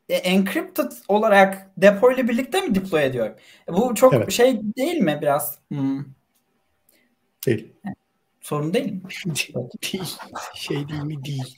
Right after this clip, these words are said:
Speaker 1: Yani, özür dilerim. Yavru bir kedi var. Bir süredir onunla uğraşıyorum.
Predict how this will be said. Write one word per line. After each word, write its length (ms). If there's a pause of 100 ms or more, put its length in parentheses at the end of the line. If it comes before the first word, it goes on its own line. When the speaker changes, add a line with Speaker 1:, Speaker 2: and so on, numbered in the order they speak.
Speaker 1:
Yani, 220 (720)
özür 280
dilerim. 440
Yavru 400
bir 60
kedi 220
var. 320
Bir 60
süredir 420
onunla 220
uğraşıyorum. 720